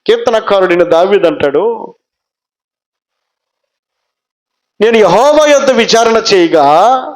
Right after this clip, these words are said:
నాకు కలిగిన భయములన్నిటిలో నుండి ఆయన నన్ను," అది ఆయన ఎలాంటి వాడో తెలుసుకోవాలి. భయము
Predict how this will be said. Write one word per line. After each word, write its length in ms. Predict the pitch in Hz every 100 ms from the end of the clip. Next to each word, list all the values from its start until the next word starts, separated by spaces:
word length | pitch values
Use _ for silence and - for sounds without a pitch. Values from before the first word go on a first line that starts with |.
| - _ _ _ _ -
నాకు 320 | 180 185 180
కలిగిన 420 | 170 170 185 190
భయములన్నిటిలో 1160 | 175 165 170 170 165 170 175 185 196 214 220 208
నుండి 240 | 196 185
ఆయన 200 | 165 165
నన్ను," 680 | 170 156 160 226 320 320 - - _ _ _ _ _ _ -
అది 340 | 117 117 104 73 _ _ _ _ _ -
ఆయన 140 | 180
ఎలాంటి 420 | 170 175 233 269 269
వాడో 220 | 247 254
తెలుసుకోవాలి. 1000 | 233 220 - 208 151 120 95 - - 131
భయము 600 | 170 220 247 240 214